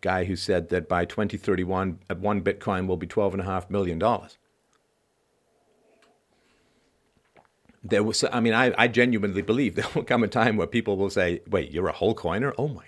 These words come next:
God." <laughs> "Wait, you own three acres of Manhattan real estate? Oh my God," right? So that's really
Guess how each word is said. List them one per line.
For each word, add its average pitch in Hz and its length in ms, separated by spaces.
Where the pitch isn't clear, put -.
God." 131 380
<laughs> - 80
"Wait, 120 300
you 104 180
own 98 160
three 98 240
acres 98 300
of 90 100
Manhattan 87 460
real 95 160
estate? 131 360
Oh 165 120
my 113 180
God," 117 380
right? - 100
So 139 440
that's 127 360
really 147 480